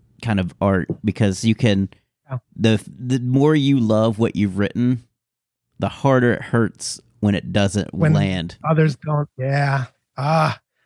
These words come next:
Speaker 2: see. <laughs>
Speaker 1: It, it's like what, it's like watching your kids, and you're a big baseball fan, watching your kid play baseball and then seeing them pick flowers out there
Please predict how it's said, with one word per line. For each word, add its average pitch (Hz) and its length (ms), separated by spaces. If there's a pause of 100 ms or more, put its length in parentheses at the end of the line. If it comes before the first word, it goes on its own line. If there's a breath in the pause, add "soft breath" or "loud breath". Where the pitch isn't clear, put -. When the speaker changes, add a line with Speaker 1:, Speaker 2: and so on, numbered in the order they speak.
Speaker 2:
see. 151 340
<laughs> - 60
Speaker 1:
It, 104 320
it's 120 200
like 120 200
what, 123 340
it's 120 220
like 113 160
watching 123 480
your 117 140
kids, 110 720
and 104 160
you're 110 160
a 104 60
big 98 260
baseball 107 380
fan, 107 220
watching 104 320
your 107 100
kid 110 220
play 101 180
baseball 98 680
and 95 160
then 95 160
seeing 101 340
them 95 200
pick - 240
flowers 95 500
out 95 300
there 95 360